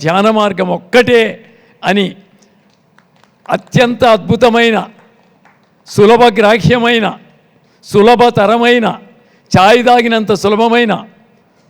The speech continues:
ఆనాపానసతిని ఈ ప్రపంచానికి అందించే ప్రయత్నంలో పిరమిడ్ సొసైటీ ద్వారా ప్రచారం మొదలు పెడితే,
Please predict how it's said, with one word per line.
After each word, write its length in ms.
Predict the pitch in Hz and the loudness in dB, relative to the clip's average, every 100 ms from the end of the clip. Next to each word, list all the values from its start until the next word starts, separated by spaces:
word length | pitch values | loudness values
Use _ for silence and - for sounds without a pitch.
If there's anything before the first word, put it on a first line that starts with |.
| _ - | _ -6
ఆనాపానసతిని 1160 | 170 208 233 254 - 220 226 202 202 180 160 - _ _ _ _ _ _ _ _ _ _ _ | -2 2 2 2 2 0 0 -2 -4 -4 -8 -12 _ _ _ _ _ _ _ _ _ _ _
ఈ 160 | 180 190 175 - _ _ _ _ | -6 -4 -6 -12 _ _ _ _
ప్రపంచానికి 600 | 170 180 202 202 196 202 190 | -4 -2 -2 -2 -2 -2 -4
అందించే 360 | 190 190 180 185 | -4 -6 -4 -4
ప్రయత్నంలో 540 | 185 170 170 190 196 185 - _ _ _ | -2 -4 -2 -4 -2 -4 -4 _ _ _
పిరమిడ్ 340 | 196 196 208 165 | -4 0 -2 -2
సొసైటీ 400 | 175 196 208 185 196 175 | -6 -2 -2 -2 -4 -2
ద్వారా 260 | 185 175 - - _ _ _ - | 0 0 -4 -12 _ _ _ -2
ప్రచారం 460 | 180 180 202 202 190 | -2 0 0 0 -2
మొదలు 220 | 170 196 202 | -2 -2 -2
పెడితే, 280 | 180 190 | -2 -2